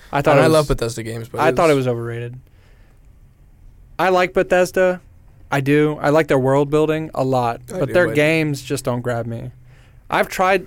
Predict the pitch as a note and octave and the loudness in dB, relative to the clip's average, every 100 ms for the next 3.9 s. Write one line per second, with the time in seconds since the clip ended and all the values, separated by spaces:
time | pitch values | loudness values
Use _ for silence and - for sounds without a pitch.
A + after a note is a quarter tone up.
0 | - E3 - - D#3+ C#3 - C3+ A#2+ A2+ | -4 -4 2 2 4 2 -2 -2 -2 -4
1 | - B2+ B2+ A2+ - - - - - - | -6 -2 0 0 -4 -10 -12 -12 -10 -2
2 | F#3+ F3+ D3 D#3 A#2+ A#2+ C3+ B2+ A#2+ - | 0 0 0 0 -2 -4 -6 -8 -12 -8
3 | B2 B2 A2 A#2+ - - E3+ F3+ A2+ | -6 -6 -6 -14 -16 -6 -2 -2 -4